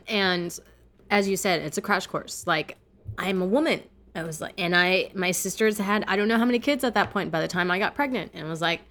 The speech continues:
and then I got pregnant and was, and I've studied, like, embryo-, um,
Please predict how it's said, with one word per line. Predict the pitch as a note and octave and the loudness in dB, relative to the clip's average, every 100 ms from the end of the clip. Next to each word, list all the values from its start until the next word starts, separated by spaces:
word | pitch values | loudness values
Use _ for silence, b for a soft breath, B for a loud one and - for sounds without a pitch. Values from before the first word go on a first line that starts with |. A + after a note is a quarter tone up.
| B B B | B B B
and | G3 | 2
then | G#3 | 4
I | G#3 | 6
got | G#3 - | 4 4
pregnant | C4+ C4 - | 0 0 -2
and | F3+ | -4
was, | E3+ - - | -4 -6 0
and | F#3 G3+ - | 0 2 -2
I've | F#3+ | -6
studied, | - C#4 B3+ C4 A#3+ | -6 -4 -4 -2 0
like, | G#3 F3 F3+ - B B B B - | 2 2 0 -8 B B B B -2
embryo-, | F#3+ F#3+ F#3+ F#3 F3+ F3 | 2 6 6 6 4 -2
um, | F#3 F3 E3+ | -2 -2 -2